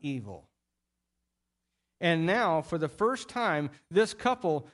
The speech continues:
that God had made naked and unashamed, they're now, they're naked and ashamed.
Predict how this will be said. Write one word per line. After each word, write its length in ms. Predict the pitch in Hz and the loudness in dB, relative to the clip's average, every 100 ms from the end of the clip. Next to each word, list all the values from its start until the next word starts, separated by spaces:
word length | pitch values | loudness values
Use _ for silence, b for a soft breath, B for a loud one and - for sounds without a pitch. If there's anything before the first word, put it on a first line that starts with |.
| B | B
that 200 | 175 151 | -4 2
God 300 | 180 202 196 | 2 4 2
had 180 | 180 160 | 0 2
made 300 | 165 156 143 | 2 2 2
naked 480 | 160 214 214 220 | 2 0 2 2
and 160 | 175 143 | 2 -2
unashamed, 840 | 180 180 165 185 165 131 90 80 - _ _ _ _ _ _ _ _ _ _ _ _ _ _ _ _ _ - | -2 -2 -2 -4 -2 -2 -6 -12 -20 _ _ _ _ _ _ _ _ _ _ _ _ _ _ _ _ _ -14
they're 120 | 123 | -10
now, 280 | 123 151 165 | -6 -4 -4
they're 180 | 135 113 | -4 -6
naked 640 | 110 143 165 170 165 160 _ 120 | -6 -6 -6 -8 -10 -12 _ -12
and 120 | 107 | -12
ashamed. 480 | - 110 107 90 | -12 -12 -12 -14